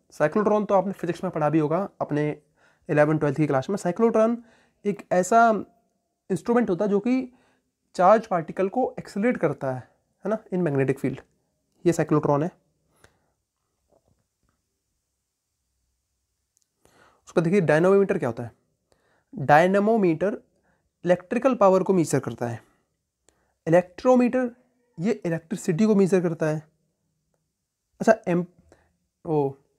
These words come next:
एम्पियर मीटर क्या करता है? वो करंट को मेजर करता है, ठीक है।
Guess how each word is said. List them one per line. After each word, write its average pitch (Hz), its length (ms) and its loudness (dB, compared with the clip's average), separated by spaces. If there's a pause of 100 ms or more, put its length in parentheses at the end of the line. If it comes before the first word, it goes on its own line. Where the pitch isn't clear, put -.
(420)
एम्पियर 190 300 2
मीटर 226 220 2
क्या 262 140 2
करता 208 260 -4
है? 139 200 -8 (1160)
वो 226 80 0
करंट 220 320 2
को 202 80 2
मेजर 160 200 2
करता 131 240 -6
है, 131 100 -10 (480)
ठीक 156 140 -6
है। 254 80 -4